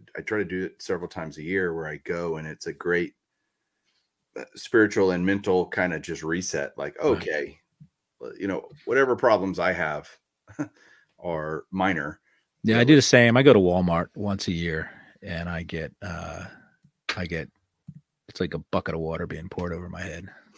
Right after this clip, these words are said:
Speaker 1: <laughs> What, why does Walmart do that for you?
Speaker 2: <laughs> Walmarts up here are crazy, man.
Speaker 1: Oh, are they?
Speaker 2: Yeah, it's like, uh, you know, there used to be a Florida man, you know, and then you read the news story and it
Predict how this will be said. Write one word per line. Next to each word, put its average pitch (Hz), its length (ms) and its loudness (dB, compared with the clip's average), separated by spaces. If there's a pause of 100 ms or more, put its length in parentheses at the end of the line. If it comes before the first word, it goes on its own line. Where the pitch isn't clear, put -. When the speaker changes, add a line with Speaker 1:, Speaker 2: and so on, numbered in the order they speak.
Speaker 1:
<laughs> 110 100 -10
What, 110 360 -2
why 110 240 0
does 113 160 -6
Walmart 98 480 -2
do 71 140 -6
that 71 200 -10
for 64 160 -10
you? 82 140 -12 (300)
Speaker 2:
<laughs> - 420 -16
Walmarts 98 480 -2
up 80 160 -8
here 73 220 -8
are - 40 -18
crazy, 78 400 -12
man. 90 240 -18 (280)
Speaker 1:
Oh, 87 180 -2
are - 20 0
they? 113 220 -4 (480)
Speaker 2:
Yeah, 85 220 -6
it's 131 260 -2
like, 131 300 6
uh, 110 400 0 (120)
you 131 140 -6
know, 98 100 -6
there 92 100 -6
used 101 160 -8
to - 40 -8
be 92 220 -2
a 85 120 -10
Florida 117 380 0
man, 82 440 -8 (360)
you 101 140 -12
know, 87 100 -10
and 90 80 -8
then 90 100 -8
you 87 100 -6
read 92 160 -6
the 80 60 -8
news 90 220 -6
story 78 340 -8
and 80 100 -12
it 87 80 -16